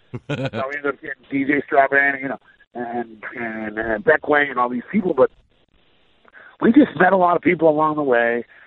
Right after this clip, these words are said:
Speaker 2: I always like people. I'm from Boston, and as Red Auerbach taught me, he said, "Red Auerbach's lunch, always do lunch. Dinners can be too long, and you won't like each other by the end of four hours." So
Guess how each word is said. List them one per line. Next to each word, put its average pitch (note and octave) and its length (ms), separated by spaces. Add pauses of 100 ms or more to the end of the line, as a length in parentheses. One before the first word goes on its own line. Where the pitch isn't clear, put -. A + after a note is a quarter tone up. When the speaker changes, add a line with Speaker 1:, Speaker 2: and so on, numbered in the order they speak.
(140)
Speaker 2:
I B2+ 120
always G3+ 280
like C#3 260
people. C3 640 (380)
I'm G#2+ 120 (580)
from G#3 240
Boston, B2+ 560
and A2+ 120
as A2 100
Red F3+ 160
Auerbach D#3+ 480
taught B2 200
me, C#3 80
he D#3 120
said, D3 80
"Red C3+ 240
Auerbach's C3 400
lunch, B2+ 200
always C#3 340
do E3 120
lunch. D#3 220 (120)
Dinners D#3+ 300
can E3+ 120
be D#3 140
too D3+ 200
long, C#3+ 340
and B2 120
you D#3 80
won't D#3 220
like D#3+ 220
each - 160
other A2+ 220
by - 160
the - 160
end F3 140 (220)
of - 100
four C#3+ 180
hours." - 340 (1040)
So D3 240